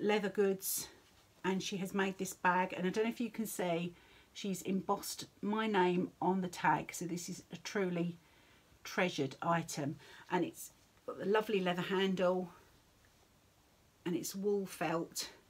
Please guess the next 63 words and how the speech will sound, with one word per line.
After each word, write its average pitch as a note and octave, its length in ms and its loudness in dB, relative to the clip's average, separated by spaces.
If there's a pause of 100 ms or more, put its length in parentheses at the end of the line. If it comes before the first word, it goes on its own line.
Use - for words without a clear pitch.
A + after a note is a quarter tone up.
(520)
And C4+ 80 2
it's B3 160 0
really F4+ 220 4
quite - 300 4
roomy, A3 380 8
actually. E3+ 400 0
I G3 60 4
haven't D4 280 4
put D#4 100 4
a - 20 -14
project - 480 2
in D#3+ 100 4
it D3 100 2
yet D#3+ 340 -2
because F#3+ 280 -4
I F#3+ 40 0
wanted F#3+ 300 -4
to G#3+ 60 -4
keep F#3+ 360 -6
it - 180 -6 (320)
to G#3+ 80 -2
one F#3 220 2
side F3 300 2
for - 140 -6
showing F3 400 0
you E3+ 140 2
all D3 240 0
on E3+ 140 -2
the F3 40 -4
podcast E3+ 540 -6
today. C#3+ 400 -2 (520)
But - 120 -2
I F#3+ 40 0
just - 200 -4
think G#3+ 220 0
to F#3 120 0
sit - 340 0
by G3+ 340 4 (180)
the G3 80 -8
side F#3 300 0
of F3 100 -8
where F3+ 120 2
you're F3 180 0
knitting A3+ 640 0
and F3+ 360 0
knit G3 260 0
out F#3+ 280 -2
of F#3 100 -6
it F#3 260 0 (400)
is G3 160 -2
just - 200 -4
gonna F#3 140 -2
be F3 120 -4
such - 320 -4
a F3+ 60 -8
treat. D#3 360 -2
And E3+ 100 -2
it's - 140 -2
just - 200 -4
so A3+ 100 2
unique F#3+ 640 0
and E3+ 140 -4
I - 20 -12